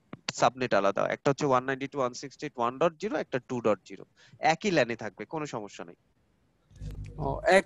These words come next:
Speaker 2: LAN থেকে আরেক ল্যানে আমরা, মানে, এক subnet থেকে আরেক subnet থেকে আমরা ping করে পাবো?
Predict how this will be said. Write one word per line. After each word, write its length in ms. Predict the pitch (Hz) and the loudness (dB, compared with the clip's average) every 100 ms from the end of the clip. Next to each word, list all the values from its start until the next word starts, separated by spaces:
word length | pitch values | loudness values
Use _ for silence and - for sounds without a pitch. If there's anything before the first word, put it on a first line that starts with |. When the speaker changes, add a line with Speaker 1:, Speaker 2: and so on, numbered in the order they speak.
| 190 | 8
Speaker 2:
LAN 220 | 190 196 | 6 8
থেকে 220 | 202 190 | 2 8
আরেক 280 | 196 175 165 | 8 8 6
ল্যানে 280 | 175 175 190 | 4 6 2
আমরা, 320 | 175 165 180 - | 2 2 0 0
মানে, 400 | 170 175 170 170 170 | 0 4 4 4 2
এক 180 | 180 - | 0 2
subnet 360 | 190 170 185 | 0 2 -2
থেকে 160 | - 196 | 0 4
আরেক 200 | 185 180 | 4 4
subnet 360 | - 170 170 151 | -2 -4 -4 -6
থেকে 200 | 180 185 | -2 0
আমরা 240 | 175 170 | 2 2
ping 300 | 175 185 180 | 2 0 2
করে 180 | 180 175 | 2 4
পাবো? 400 | 160 139 120 | 6 4 2